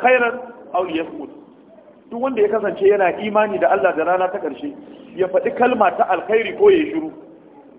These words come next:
An gane wannan ku? Sannan ku tsaye da sallah, ku ba da zakka. "Summa tawallaytum illa qalilan minkum." Sannan kuka juya, sai kaɗan daga cikin ku, "wa antum mu'ridun."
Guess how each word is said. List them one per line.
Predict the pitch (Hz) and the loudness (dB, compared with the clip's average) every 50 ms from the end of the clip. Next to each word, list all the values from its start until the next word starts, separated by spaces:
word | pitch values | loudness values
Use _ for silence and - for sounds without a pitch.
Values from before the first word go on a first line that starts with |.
| - - - - - - - - _ _ - - _ _ - - - - - - | -20 -20 -20 -20 -20 -20 -20 -20 _ _ -20 -20 _ _ -20 -20 -20 -20 -18 -14
An | 156 156 | -8 -4
gane | 175 175 165 | -2 -2 -2
wannan | 170 175 160 - | -2 -4 -4 -4
ku? | 311 - - - - - - - - - - - - - - - | -4 -6 -6 -8 -14 -18 -20 -20 -20 -20 -20 -20 -20 -20 -16 -8
Sannan | - 160 165 185 196 190 | -6 -2 0 0 0 0
ku | 175 165 151 | 0 0 2
tsaye | 170 202 208 196 | 4 2 2 2
da | 175 143 - | 0 0 2
sallah, | 208 214 220 208 202 190 196 - - - - - - - | 0 2 4 4 4 4 2 -4 -8 -10 -14 -16 -14 -8
ku | 147 | -2
ba | 139 165 180 175 | 2 2 2 2
da | 160 139 | 2 0
zakka. | 127 131 127 - 143 135 - - - - - - - - _ - - - - _ _ - _ _ _ - | -2 -4 -4 -4 -6 -6 -6 -8 -14 -14 -16 -20 -20 -20 _ -20 -20 -20 -20 _ _ -20 _ _ _ -12
"Summa | 185 185 185 175 151 | -10 -6 -4 -4 -2
tawallaytum | - 156 143 143 143 139 143 180 190 185 - 170 - 151 | 2 2 2 4 4 2 4 4 4 2 2 -4 -4 -2
illa | 160 156 156 165 165 160 | -2 2 2 2 2 2
qalilan | - 147 160 180 180 156 139 | -2 -2 -2 -2 -2 -2 -4
minkum." | 139 147 151 143 - 131 123 - - - - - - - - _ - | -6 -8 -10 -10 -12 -16 -16 -18 -20 -20 -20 -20 -20 -20 -20 _ -10
Sannan | 160 156 175 185 | -8 -4 -4 -4
kuka | 185 208 - 170 | -4 0 -2 -2
juya, | 139 - 208 208 190 180 143 - 143 147 - - - - - - - - - | -2 -2 0 2 2 2 2 -2 -8 -10 -12 -14 -18 -20 -20 -20 -18 -6 0
sai | 196 190 202 | 0 0 2
kaɗan | 196 190 196 190 196 202 190 | 2 0 0 0 0 0 0
daga | 175 165 156 | 0 0 0
cikin | 160 160 190 208 208 208 | -2 -2 -6 -6 -6 -4
ku, | 196 196 180 151 | -2 -2 -2 0
"wa | 160 160 156 | 0 0 0
antum | 185 190 185 185 165 151 | -2 -6 -6 -8 -8 -8
mu'ridun." | 151 151 151 139 139 135 147 160 151 123 | -6 -6 -6 -6 -6 -6 -6 -6 -6 -8